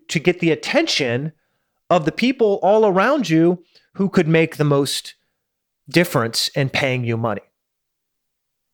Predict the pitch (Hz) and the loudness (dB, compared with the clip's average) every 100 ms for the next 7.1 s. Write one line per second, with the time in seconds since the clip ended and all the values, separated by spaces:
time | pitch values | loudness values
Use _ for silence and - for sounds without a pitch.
0 | _ _ _ - 175 147 - 139 113 98 | _ _ _ -4 -2 0 0 -2 -4 -6
1 | - - - - 135 165 190 180 156 156 | -12 -18 -20 -16 -2 2 4 2 2 0
2 | 151 147 135 131 - - 143 135 139 - | 0 0 0 -2 -4 -2 0 2 0 -4
3 | _ _ _ _ _ _ _ _ _ - | _ _ _ _ _ _ _ _ _ -10
4 | - 143 131 127 127 123 120 - _ - | -2 2 4 4 4 2 -2 -6 _ -4
5 | 139 135 120 107 117 123 - _ _ 165 | -2 0 -4 -6 -6 -8 -14 _ _ -4
6 | 190 175 147 151 127 143 151 143 - 120 | 0 0 0 0 0 0 0 0 -4 -8
7 | 117 | -10